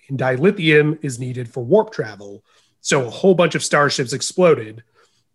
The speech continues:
And now traveling around the galaxy is way harder than it used to be.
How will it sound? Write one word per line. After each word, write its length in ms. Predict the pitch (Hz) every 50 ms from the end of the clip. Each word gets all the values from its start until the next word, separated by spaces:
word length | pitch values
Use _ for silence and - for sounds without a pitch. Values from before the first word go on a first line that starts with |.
| - -
And 180 | 131 120 123
now 380 | 139 170 175 160 151 143 139 131
traveling 480 | - - - 151 147 139 143 139 135
around 200 | 131 127 127 117
the 40 | 131
galaxy 560 | 151 262 247 226 185 156 - - - 156 151
is 220 | 147 135 135 120 113
way 220 | 113 151 143 127
harder 520 | 110 139 139 131 127 123 120 117 113 - _ _ _ _ -
than 240 | 139 127 131 120 117
it 180 | 117 117 _ _ _ _ _ _ _
used 380 | - 139 139 151 139 - - -
to 60 | -
be. 300 | 110 104 - _ - _